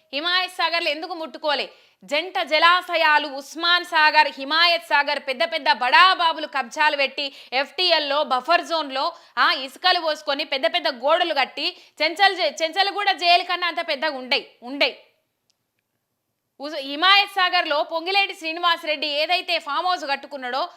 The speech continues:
వాళ్ళ, వాళ్ళ తమ్ముడికి కానీ, అటు పోతే పొంగిలేటి శ్రీనివాసరెడ్డి ఫామ్ హౌస్లు కానీ ఇంకా జరుగుతానే ఉన్నాయి అక్కడ. ఒక చెర్లపల్లి జైలు, చెంచల్గూడ జైలు, తీహార్ జైలుకు కూడా అంత పెద్ద గోడలు ఉండయి కావచ్చు.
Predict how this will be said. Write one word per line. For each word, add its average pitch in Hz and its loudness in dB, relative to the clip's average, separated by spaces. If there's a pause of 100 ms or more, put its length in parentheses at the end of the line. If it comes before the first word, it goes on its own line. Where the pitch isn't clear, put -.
(180)
వాళ్ళ, 285 2
వాళ్ళ 285 0
తమ్ముడికి 349 -2
కానీ, 320 -2 (260)
అటు 285 -2
పోతే 320 -2
పొంగిలేటి 320 -4
శ్రీనివాసరెడ్డి 320 -4
ఫామ్ 294 -4
హౌస్లు 294 0
కానీ 240 -6
ఇంకా 349 -6
జరుగుతానే 370 0
ఉన్నాయి 330 0
అక్కడ. 202 -4 (500)
ఒక 320 -2
చెర్లపల్లి 381 2
జైలు, 359 0
చెంచల్గూడ 370 0
జైలు, 349 2
తీహార్ 349 2
జైలుకు 370 -4
కూడా 370 -2
అంత 339 -4
పెద్ద 339 -2
గోడలు 320 2
ఉండయి 311 -2
కావచ్చు. 277 -4